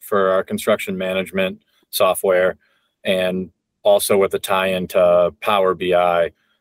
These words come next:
which is a very good analytical tool. And basically over, let's say, what, the last five years, we've been able to dump that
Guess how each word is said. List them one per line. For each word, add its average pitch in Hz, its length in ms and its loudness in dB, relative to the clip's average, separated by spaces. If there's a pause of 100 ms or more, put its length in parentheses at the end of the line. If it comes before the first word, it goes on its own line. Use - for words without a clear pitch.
(120)
which 98 220 0
is 95 140 0
a 95 300 2 (180)
very 113 220 0
good 101 180 -2
analytical 95 720 0
tool. 101 520 2 (500)
And 90 240 -6
basically 101 640 2
over, 101 560 2 (720)
let's - 140 -8
say, 98 120 2
what, 92 160 0
the 92 80 0
last 92 300 0
five 92 280 0
years, 92 440 0
we've 98 200 -2
been 92 320 -4 (800)
able 104 240 2
to 92 120 2
dump 101 300 -2
that 98 260 0